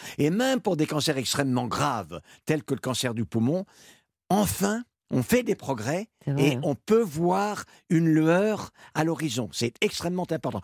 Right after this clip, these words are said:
Speaker 1: Ça, grâce à la recherche, grâce à la science, grâce à tout ce que vous voulez. La mobilisation.
Speaker 2: Combien de cancers aujourd'hui on est capable de guérir ? On dit, en, imaginons sur cent cancers, la guérison aujourd'hui, c'est à peu près quoi ?
Speaker 1: Cinquante-cinq pour cent en moyenne. Et,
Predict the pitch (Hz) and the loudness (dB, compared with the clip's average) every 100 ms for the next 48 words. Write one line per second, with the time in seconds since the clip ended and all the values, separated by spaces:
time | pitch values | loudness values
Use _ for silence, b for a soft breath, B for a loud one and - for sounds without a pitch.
0 | 165 B - 247 254 _ - - 220 214 | -10 B 2 2 -2 _ -8 -2 0 0
1 | 185 170 139 120 160 185 147 107 131 185 | -2 0 -2 0 0 0 -2 -6 0 0
2 | 165 151 117 - 143 147 139 113 131 131 | 0 -2 -2 -2 0 0 -2 -2 0 0
3 | 120 127 139 120 107 104 - - 143 175 | -2 0 0 2 0 0 -2 -4 -2 0
4 | 190 170 156 147 - - - - - 269 | 0 -2 -4 -4 -6 -10 -14 -4 0 2
5 | 277 - 185 - 214 190 185 190 202 170 | 0 0 -4 0 0 2 2 2 2 0
6 | 185 160 180 147 202 233 226 180 170 175 | -4 0 -2 2 2 2 2 2 2 0
7 | 180 175 190 190 156 - 247 233 208 - | 0 0 0 0 -2 0 0 0 -2 -2
8 | 220 233 202 175 175 165 208 190 160 202 | 0 0 0 0 0 2 2 2 0 -2
9 | - 170 160 160 - 208 220 202 - 175 | -2 -2 0 0 2 2 4 0 2 -2
10 | 120 139 - 131 151 160 110 104 135 175 | -2 -2 0 0 0 0 2 2 2 0
11 | B B B B 151 151 | B B B B 0 0